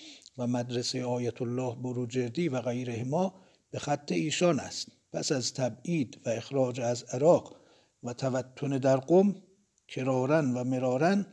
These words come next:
حقیر خدمتشان رسیده‌ام و مراتب صفا برقرار بود. منظور فرزند بزرگ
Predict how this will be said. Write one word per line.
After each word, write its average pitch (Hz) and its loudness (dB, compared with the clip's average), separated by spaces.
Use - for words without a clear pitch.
حقیر 139 -2
خدمتشان 156 -2
رسیده‌ام 123 2
و 123 -4
مراتب 123 0
صفا 147 2
برقرار 135 6
بود. 107 -8
منظور 139 2
فرزند 131 2
بزرگ 143 2